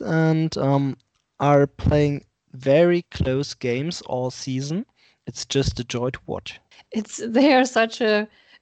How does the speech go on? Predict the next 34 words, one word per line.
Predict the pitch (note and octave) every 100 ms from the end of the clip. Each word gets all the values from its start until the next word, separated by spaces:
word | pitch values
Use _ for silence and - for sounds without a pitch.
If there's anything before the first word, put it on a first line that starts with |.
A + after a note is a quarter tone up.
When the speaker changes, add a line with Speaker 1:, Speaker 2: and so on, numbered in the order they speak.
| -
Speaker 2:
bizarre | A#3 A3 G#3+ G#3 A#3 B3
team | A#3+ A#3+ B3+ C4+
sometimes. | B3+ B3 B3+ C4 B3 B3+ B3+ B3
Like, | A3+
last | A3+ A#3 C4+
week | B3+ A#3
I | A3+
checked | - A#3+ -
in | G#3+ A3+ A#3+ B3
with | A3+ A3
the | A3
Hawks | G#3 A3+ A#3 -
Browns | - G#3+ A3 A#3 -
score | - A3 A3 A3+ A3+ A3+ A3+ A3+ - -
and | G#3+
it | G#3+
was, | G#3+ G#3+
like, | G#3+ G3+ G3 _ _
twenty-two | - G#3 F#3+ A#3 C4 A#3 A#3
three | A3+ A3+ C4+
or | G4
something. | F#4+ F4 F#4 F4+ F#4+ G4+ _ - _ B4+
And | A#3+
I |
was | A3+ A3+
like, | G#3
"What's | G#3+ D4 F#4+ G4+ - _ - A#3 A3+
going | A#3 C#4+ B3
on?" | A#3 B3 G3+ G3 G3+
But | G#3 G#3 G3+ _ -
they | - A3+ G#3+
turned | - G#3 A3+
it | B3
around. | C#4 C#4+ A3+ A3 A3+